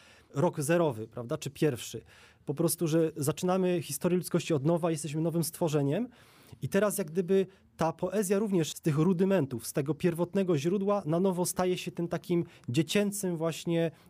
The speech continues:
gaworzeniem na temat tej rzeczywistości, którą, którą mamy i to jest właśnie zapis tej, te-, te-, tego,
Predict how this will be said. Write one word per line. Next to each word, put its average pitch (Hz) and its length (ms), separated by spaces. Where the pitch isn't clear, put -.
gaworzeniem 170 640
na 165 100
temat 165 280
tej 165 100
rzeczywistości, 151 680
którą, 147 260
którą 147 200
mamy 156 260
i 147 80
to 170 100
jest 170 100
właśnie 165 260
zapis 151 340
tej, 127 340
te-, 127 180
te-, 123 120
tego, 120 320